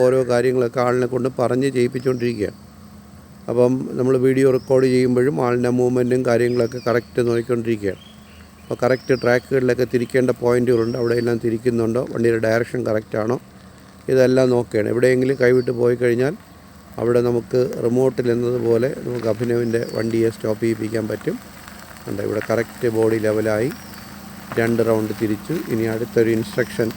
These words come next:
അഭിനവിന് കൊടുക്കുകയാണ്. അഭിനവേ, നേരെ പോട്ടെ, സ്ട്രൈറ്റ്. ആ ലാസ്റ്റ് കമ്പി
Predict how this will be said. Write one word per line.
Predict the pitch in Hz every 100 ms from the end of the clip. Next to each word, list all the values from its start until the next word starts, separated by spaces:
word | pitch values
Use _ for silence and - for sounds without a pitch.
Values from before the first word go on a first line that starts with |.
| - - - - - - -
അഭിനവിന് | 113 123 123 120 110
കൊടുക്കുകയാണ്. | 110 117 113 123 - -
അഭിനവേ, | 143 160 180 196 - - - -
നേരെ | 165 185 165
പോട്ടെ, | 147 170 208
സ്ട്രൈറ്റ്. | - 160 131 - - - - - -
ആ | 156 165
ലാസ്റ്റ് | 175 214 - 233 202
കമ്പി | 202 175